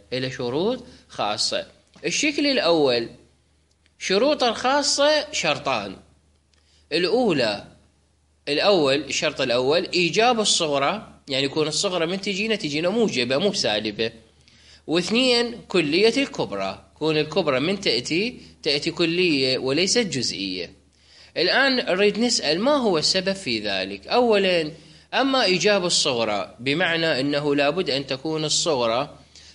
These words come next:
طبعا إحنا شلون نعرف هاي المقدمة صغرى؟ إذا في، كان فيها الحد الأصغر. منين نعرف هذا حد أصغر؟ إذا كان موضوعا في النتيجة. هذا واضح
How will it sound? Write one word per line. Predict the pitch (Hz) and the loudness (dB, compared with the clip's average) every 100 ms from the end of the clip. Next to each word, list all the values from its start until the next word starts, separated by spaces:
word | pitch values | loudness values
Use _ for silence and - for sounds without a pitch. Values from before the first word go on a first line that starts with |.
| _ - | _ -6
طبعا | 151 143 151 | -2 0 0
إحنا | 156 165 | -2 -2
شلون | 214 262 | 2 2
نعرف | 247 220 196 | 2 0 -2
هاي | 175 | -2
المقدمة | 151 139 127 123 120 | -2 -4 -4 -2 -2
صغرى؟ | - 104 104 101 104 - _ _ _ - | -4 -4 -4 -4 -6 -14 _ _ _ -6
إذا | 139 131 | -2 -2
في، | 135 | -2
كان | 151 160 147 | -2 -2 -2
فيها | 160 147 | -2 -2
الحد | 113 139 147 196 | -4 -6 -2 -2
الأصغر. | 104 104 98 98 98 - _ - | -2 -4 -6 -8 -10 -12 _ -8
منين | 147 208 262 | -2 0 2
نعرف | 233 202 | 0 0
هذا | 190 170 | 0 0
حد | 151 151 123 | -2 -2 -2
أصغر؟ | 123 110 107 107 - - - | -4 -4 -4 -6 -8 -16 -6
إذا | 135 143 | -2 0
كان | 147 151 120 | 2 2 2
موضوعا | 117 123 156 214 | 0 0 0 0
في | 156 | -2
النتيجة. | 107 101 - 98 95 95 - _ _ _ - - | -8 -8 -8 -10 -8 -10 -12 _ _ _ -20 -6
هذا | 131 139 | -2 0
واضح | 143 160 120 113 - | 2 2 0 -4 -12